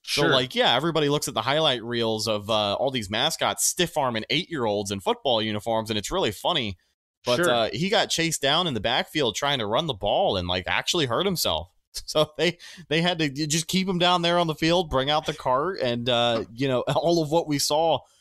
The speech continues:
Speaker 1: was real and legitimate. I, I mean, I'll tell you, if that was, like, a joke, that would have been in terrible taste.
Speaker 2: Yeah, so the Ravens <laughs> mascot actually tore his, like,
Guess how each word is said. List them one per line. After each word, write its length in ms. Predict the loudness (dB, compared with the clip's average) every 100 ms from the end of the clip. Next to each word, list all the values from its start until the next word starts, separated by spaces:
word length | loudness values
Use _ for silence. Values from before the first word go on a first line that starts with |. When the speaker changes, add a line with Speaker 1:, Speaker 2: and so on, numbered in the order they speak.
| _ -2
Speaker 1:
was 240 | 0 0
real 480 | -2 0 4 4 2 0
and 200 | 0 0
legitimate. 680 | 0 0 0 0 -2 -2 0
I, 180 | 0 -2 -4
I 100 | -4
mean, 120 | 0
I'll 140 | -2 -2
tell 180 | 0 0
you, 140 | 2
if 220 | 0 2
that 180 | 2 2
was, 140 | 0
like, 140 | -2 -2
a 60 |
joke, 520 | -4 -2 0 0 0 -2
that 100 | -2
would 140 | 0
have 60 | 0
been 120 | -2
in 140 | -2
terrible 440 | -2 0 0 -2 -6
taste. 460 | -6 -6 -4 -8 -10 _ _ _ _ _ _ _ -12
Speaker 2:
Yeah, 840 | -8 -2 2 2 2 2 4 2
so 320 | 2 2 2 2
the 180 | 2
Ravens 480 | 2 2 2 -2 -2
<laughs> 0 |
mascot 580 | 0 0 0 0 0 0
actually 500 | 0 -2 -2 -2 -2
tore 300 | -2 -2 0
his, 320 | 2 0 -2 0
like, 180 | -2